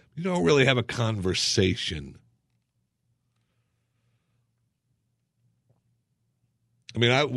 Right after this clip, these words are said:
I've had a yellow-naped parrot used to sing, uh, Swanee River. Way.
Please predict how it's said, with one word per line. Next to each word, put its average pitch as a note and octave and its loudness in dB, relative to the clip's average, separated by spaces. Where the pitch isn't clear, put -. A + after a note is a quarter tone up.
I've A#2+ 0
had D3 4
a A#2+ 2
yellow-naped A#2+ 0
parrot C#3 2
used B2 -2
to A#2 0
sing, A#2+ -2
uh, G#2+ 0
Swanee C3+ 2
River. B2 0
Way. A3 2